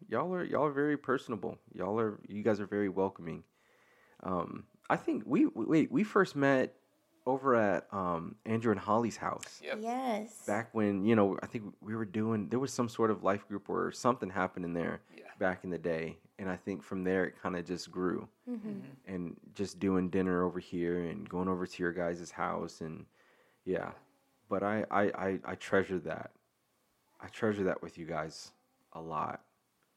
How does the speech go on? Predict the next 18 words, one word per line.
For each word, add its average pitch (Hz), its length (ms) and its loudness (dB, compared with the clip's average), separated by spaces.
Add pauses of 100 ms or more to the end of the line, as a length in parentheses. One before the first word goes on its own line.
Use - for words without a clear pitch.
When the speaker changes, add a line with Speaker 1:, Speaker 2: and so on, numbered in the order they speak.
(320)
Speaker 1:
Um, 85 480 -8 (1400)
I, 101 260 2 (100)
you 98 140 -8
know, 90 80 -4
I 85 140 -2
have, 90 340 -2 (680)
<laughs> - 100 -18 (4000)
you 113 80 -6
guys 110 260 2
are 101 80 4
a 95 60 6
lot 92 220 2
closer 92 320 -4
to 87 60 -4
me 82 160 -4
than, 80 420 -10
than 85 180 -8
blood. 78 300 -6